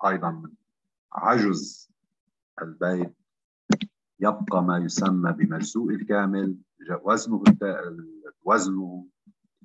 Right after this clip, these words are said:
متفاعل، متفاعل، متفاعل، متفاعل. لاحظنا حذفنا آخر تفعيلة من الصدر وآخر تفعيلة من العجز. جوازاته يجوز بمتفاعل أن تأتي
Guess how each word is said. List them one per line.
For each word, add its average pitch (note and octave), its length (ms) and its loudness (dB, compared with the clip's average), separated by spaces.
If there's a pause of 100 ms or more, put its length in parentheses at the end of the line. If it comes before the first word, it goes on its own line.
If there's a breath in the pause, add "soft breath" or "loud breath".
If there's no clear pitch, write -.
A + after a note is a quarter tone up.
(140)
متفاعل، F#2+ 600 2
متفاعل، G#2 920 -6
متفاعل، G2 520 -4
متفاعل. E2 800 -4
لاحظنا F#2 640 -2 (1120)
حذفنا G#2 540 0
آخر G#2+ 180 -4
تفعيلة F#2 480 -4
من E2+ 160 -8
الصدر G2+ 420 -4
وآخر - 340 -6
تفعيلة F2 440 -8
من D#2+ 120 -8
العجز. E2+ 640 -4 (400)
جوازاته A#2 800 4
يجوز G#2 500 2
بمتفاعل G#2+ 1000 2
أن F#2 140 -16
تأتي B2 560 -2